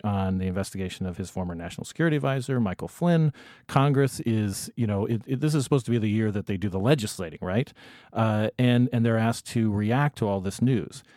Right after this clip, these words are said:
They also need to fill out their own ranks. We've got several special elections, uh, primarily because we had people like Mike Pompeo become the C I A director, the former member of, uh, Congress from Kansas.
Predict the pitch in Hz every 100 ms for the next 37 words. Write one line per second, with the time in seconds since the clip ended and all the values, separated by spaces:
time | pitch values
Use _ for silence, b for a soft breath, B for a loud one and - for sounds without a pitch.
0 | B B B - 143 - 208 240 214 180
1 | 123 127 135 120 - 143 131 120 107 98
2 | 98 127 80 - 110 98 110 - 120 117
3 | 120 113 113 107 107 92 80 - 107 113
4 | - 107 107 98 110 95 90 87 98 95
5 | - 92 87 90 90 87 104 - 90 90
6 | 87 90 87 - 85 - 165 85 110 95
7 | 95 87 - 85 82 82 - - 110 -
8 | 90 85 85 80 85 - B B B B
9 | - - 92 90 87 87 101 92 95 -
10 | 87 - 98 85 95 143 -